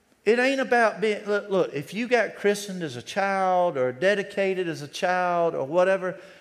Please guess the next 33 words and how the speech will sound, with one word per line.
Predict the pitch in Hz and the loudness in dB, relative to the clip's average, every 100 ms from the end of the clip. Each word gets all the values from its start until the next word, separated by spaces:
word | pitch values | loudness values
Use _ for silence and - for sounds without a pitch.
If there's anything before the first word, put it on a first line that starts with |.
| _ | _
those | 143 180 196 | 2 2 2
are | 185 | -4
precious | - 185 175 175 135 160 | -4 0 0 0 -12 -6
moments. | 156 135 120 - | -6 -6 -10 -6
But | 143 | -2
I | 143 | 0
want | 165 196 196 | 0 -2 -4
you | 196 | -2
to | 180 | 0
understand | 170 - 165 156 | -2 -4 -6 -4
what | 151 | -4
the | |
Bible | 147 147 123 | -2 0 -2
says. | - 113 - - _ _ _ _ _ _ _ 151 | -8 -12 -14 -20 _ _ _ _ _ _ _ 0
Every | 196 233 | 0 0
baptism | 185 196 185 - 156 135 131 | 0 0 0 -2 -6 -6 -10
happened | 127 160 156 139 127 | -2 0 0 -4 -2
after | 139 143 - 117 | -2 -2 -4 -6
a | |
total | 117 - 160 160 156 | -4 2 2 2 -4
encounter | 151 - 131 120 | -4 -4 -4 -4
with | 113 110 | -10 -10
Jesus | 113 113 107 | -10 -12 -14
Christ. | - 117 98 85 - _ _ _ _ _ _ _ _ _ _ _ _ _ _ | -10 -8 -8 -12 -20 _ _ _ _ _ _ _ _ _ _ _ _ _ _
See, | - 170 | -4 -2
all | 160 175 233 | 2 2 4
those | 240 226 - | 4 2 0
things | - 185 151 147 | -4 -4 -4 -6
are | 156 | -6
more | 147 156 175 170 | -4 -2 2 2
of | 135 | 0
a | 131 | -6
dedication | 117 165 160 - - 170 165 113 | 0 0 0 -4 -2 -2 -2 -12